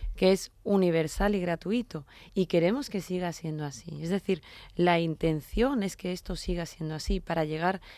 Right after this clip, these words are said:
a la población y darle a cada uno el tratamiento que merece. Ahora, sí es verdad que, te-, como usted decía, ¿no? Tenemos que trabajar y, y,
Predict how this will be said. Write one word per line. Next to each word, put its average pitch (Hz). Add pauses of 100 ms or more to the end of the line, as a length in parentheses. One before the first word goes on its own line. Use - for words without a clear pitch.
(120)
a 180
la 165
población 147
y 170
darle 233
a 214
cada 175
uno 175 (420)
el 180
tratamiento 170
que 160
merece. 147
Ahora, 175
sí 220
es 180
verdad 156 (520)
que, 185 (380)
te-, 196
como 170
usted 175
decía, 170
¿no? 160 (400)
Tenemos 185
que -
trabajar 202
y, 196
y, -